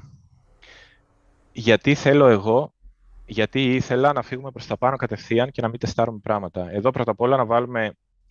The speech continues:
αυτήν εδώ, την... ε, α, τη βα-, τη βάλουμε με κίτρινο, ή μάλλον... Ναι, βάλτε την έτσι. Να βάλουμε εδώ τα σαράντα τέσσερα πεντακόσια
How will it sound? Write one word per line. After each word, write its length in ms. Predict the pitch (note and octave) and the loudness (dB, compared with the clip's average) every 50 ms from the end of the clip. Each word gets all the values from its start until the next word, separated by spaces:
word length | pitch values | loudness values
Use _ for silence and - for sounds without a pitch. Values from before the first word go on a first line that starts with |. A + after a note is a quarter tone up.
| _ _ _ _ _ _ _ _ _ _ _ _ _ _ _ | _ _ _ _ _ _ _ _ _ _ _ _ _ _ _
αυτήν 380 | - F#2+ F#2 - - - A#2 A#2 | -16 -16 -16 -14 -10 -10 -6 -4
εδώ, 440 | G#2+ F#2+ F#2+ G2+ G2 F2+ E2+ E2+ _ _ _ _ _ _ _ _ _ _ _ _ _ _ _ _ _ _ _ _ | -4 -4 -2 0 0 -2 -2 -6 _ _ _ _ _ _ _ _ _ _ _ _ _ _ _ _ _ _ _ _
την... 320 | _ - G2+ F#2 F#2+ F#2 F2+ | _ -14 -14 -12 -10 -8 -6
ε, 320 | F#2 F2+ F2+ E2+ D#2+ E2 E2 F2+ F2+ - _ _ _ _ _ _ _ _ _ _ _ _ _ _ _ _ _ _ - - | -4 -4 -4 -4 -6 -8 -12 -14 -18 -20 _ _ _ _ _ _ _ _ _ _ _ _ _ _ _ _ _ _ -20 -20
α, 60 | - - G#2 _ _ | -20 -20 -20 _ _
τη 120 | _ _ G2 | _ _ -20
βα-, 120 | F2+ - _ _ _ | -20 -20 _ _ _
τη 60 | - | -12
βάλουμε 300 | - F#2 F2+ F2+ F2+ F2+ | -6 -4 -4 -4 -4 -8
με 100 | F2+ F2 | -12 -14
κίτρινο, 540 | F2 - - F2 - - - F#2 F2 F2+ - _ | -12 -6 -6 -4 -4 -6 -8 -10 -16 -18 -20 _
ή 140 | - - G2+ | -14 -10 -4
μάλλον... 340 | G2 F#2+ F#2 F2+ F2 F2+ - _ _ _ _ _ _ _ - - - - - _ _ _ - - - - - _ _ _ _ | -2 -2 -2 -2 -4 -12 -18 _ _ _ _ _ _ _ -20 -20 -20 -20 -20 _ _ _ -20 -20 -20 -20 -20 _ _ _ _
Ναι, 340 | - - F#2 E2+ - - - _ | -12 -10 -10 -10 -12 -16 -20 _
βάλτε 260 | - - - - - | -16 -16 -16 -16 -18
την 120 | - - E2+ | -16 -16 -16
έτσι. 380 | D#2 - - - - - - - - - - - - - _ _ _ _ _ _ _ _ _ _ _ _ _ _ _ _ _ _ _ _ _ _ _ _ _ | -14 -6 -2 -2 -2 -2 -4 -14 -20 -20 -20 -20 -20 -20 _ _ _ _ _ _ _ _ _ _ _ _ _ _ _ _ _ _ _ _ _ _ _ _ _
Να 80 | - G#2 | 0 4
βάλουμε 260 | A2 A2+ A#2 A2+ A2 | 6 6 6 6 4
εδώ 140 | G#2 A#2 B2 | 4 4 4
τα 220 | - B2 A2+ G#2+ | 4 4 4 4
σαράντα 340 | G#2 - A2+ G2+ G2+ F#2 F2+ | 2 0 0 0 0 0 0
τέσσερα 300 | A2 A2+ A2 G#2 - G#2+ | 2 0 2 0 -2 -4
πεντακόσια 680 | - G2 F#2 F#2 F2 - F#2+ F#2+ F2+ - - C#3+ D#3 | -4 -2 -2 -2 0 0 -2 -2 -2 -4 -8 -10 -10